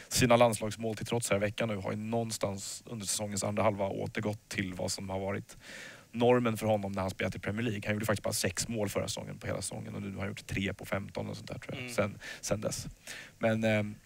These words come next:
Speaker 1: jag ska säga att de här, de här ett noll-segrarna nu här, det, man börjar ju undra med Leicester också. Nu igen i helgen mot, eh, Southampton så hade de ju
Speaker 2: Hans-
Speaker 1: mindre bollinnehav och färre skott på mål. Och det
Speaker 2: Och en
Speaker 1: var
Speaker 2: handsituation.
Speaker 1: en handsituation.
Speaker 2: Mm.
Speaker 1: Eh,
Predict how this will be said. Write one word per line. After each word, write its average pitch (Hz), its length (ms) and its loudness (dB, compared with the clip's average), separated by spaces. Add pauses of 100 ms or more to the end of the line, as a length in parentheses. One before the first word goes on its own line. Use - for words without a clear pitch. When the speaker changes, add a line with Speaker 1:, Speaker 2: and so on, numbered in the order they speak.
(260)
Speaker 1:
jag 120 120 8
ska 117 120 0
säga 139 140 8
att 139 60 4
de 131 100 2
här, 120 280 8
de 120 120 0
här 123 120 8
ett 123 120 4
noll-segrarna 131 420 8
nu 104 140 0
här, 101 140 6
det, 98 200 -2
man 117 140 4
börjar 117 180 8
ju 131 60 8
undra 127 260 4
med 127 100 6
Leicester 107 260 2
också. 104 180 -2
Nu 117 260 0
igen 117 400 4
i 107 40 2
helgen 101 300 2
mot, 101 340 -6
eh, 104 240 0
Southampton 107 560 0
så - 100 -4
hade 98 140 -2
de 98 120 -6
ju 95 60 -6
Speaker 2:
Hans- - 400 -6
Speaker 1:
mindre 143 220 10
bollinnehav 120 680 10
och 123 160 -2
färre 104 560 6
skott - 280 -6
på - 100 -6
mål. 101 400 -2
Och 104 240 -4
det 95 80 -2
Speaker 2:
Och - 80 4
en 135 60 8
Speaker 1:
var - 60 4
Speaker 2:
handsituation. 127 360 2
Speaker 1:
en 110 40 -2
handsituation. 107 600 0 (400)
Speaker 2:
Mm. 104 380 6
Speaker 1:
Eh, 98 60 -4